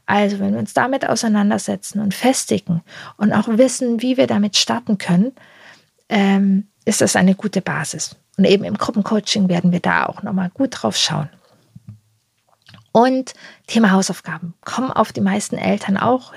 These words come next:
hinzu. Und auch Hausaufgaben ist so etwas, wo einige Schreckgespenster drauf haften. Und da auch,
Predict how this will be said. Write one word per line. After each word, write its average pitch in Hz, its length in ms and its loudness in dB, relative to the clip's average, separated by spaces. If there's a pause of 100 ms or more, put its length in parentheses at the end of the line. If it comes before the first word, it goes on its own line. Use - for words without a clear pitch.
(160)
hinzu. 254 400 -2 (500)
Und 226 100 0
auch 240 280 0 (120)
Hausaufgaben 233 640 0
ist 233 140 -6
so 233 140 0
etwas, 196 500 -4
wo 220 180 -4 (120)
einige 220 340 0
Schreckgespenster - 920 0
drauf - 560 -2
haften. 254 580 -4 (800)
Und 247 800 0
da 294 560 2
auch, 277 340 -2